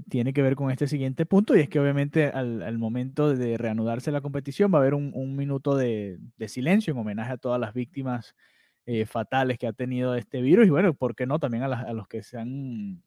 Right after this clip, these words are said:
eh, contagiado pe-, y, y pudieron, eh, sobrevivir, que también sean recordados en, en,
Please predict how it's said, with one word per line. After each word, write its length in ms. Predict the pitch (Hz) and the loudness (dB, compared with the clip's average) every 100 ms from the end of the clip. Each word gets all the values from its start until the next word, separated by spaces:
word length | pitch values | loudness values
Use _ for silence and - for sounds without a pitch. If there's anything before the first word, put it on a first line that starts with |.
| - | -12
eh, 180 | 104 | -12
contagiado 640 | 98 113 113 117 143 156 233 | -8 -10 -6 -4 0 2 2
pe-, 160 | - | 0
y, 140 | 120 117 | -4 -2
y 120 | 127 | -4
pudieron, 600 | 117 131 131 139 151 151 - - _ _ | -2 0 2 2 0 -2 -6 -16 _ _
eh, 280 | - 117 110 | -6 -2 -2
sobrevivir, 680 | 104 123 113 113 117 123 147 | -2 -4 0 2 2 2 2
que 120 | 190 135 | 0 -4
también 300 | 104 104 117 | -2 -4 -4
sean 240 | 135 123 | -4 -2
recordados 560 | 117 113 107 107 117 123 | -4 -4 -4 -2 -2 -4
en, 140 | 110 | -8
en, 300 | - 110 104 | -10 -10 -10